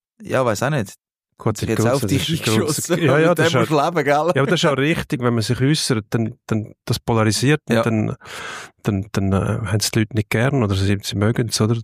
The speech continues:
Speaker 2: Das ist sowieso, die Fans sind ja immer, die sind Fan, das ist ja der Name drin, die, die sind für jemanden.
Speaker 1: Genau, <laughs> ja.
Speaker 2: Ja.
Speaker 1: Ja.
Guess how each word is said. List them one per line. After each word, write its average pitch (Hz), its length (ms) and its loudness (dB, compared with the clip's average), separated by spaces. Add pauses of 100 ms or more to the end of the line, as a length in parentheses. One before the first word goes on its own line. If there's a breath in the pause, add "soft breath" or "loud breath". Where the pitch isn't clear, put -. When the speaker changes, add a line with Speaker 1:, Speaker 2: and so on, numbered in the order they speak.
(180)
Speaker 2:
Das - 200 -4
ist - 380 -4
sowieso, 127 360 0
die 104 120 -16
Fans 135 320 2
sind 104 160 0
ja 107 80 2
immer, 135 180 0
die 120 140 -2
sind 107 220 -2
Fan, 110 480 0
das - 320 -6
ist 120 160 -4
ja 117 80 0
der 107 80 -2
Name 98 280 0
drin, 131 320 0
die, 113 120 0 (120)
die 117 60 -4
sind 123 260 0
für 156 120 2
jemanden. - 500 -2 (840 loud breath)
Speaker 1:
Genau, 143 400 2
<laughs> 175 100 0
ja. 180 200 2 (280)
Speaker 2:
Ja. 113 300 -2 (800 loud breath)
Speaker 1:
Ja. 92 280 -2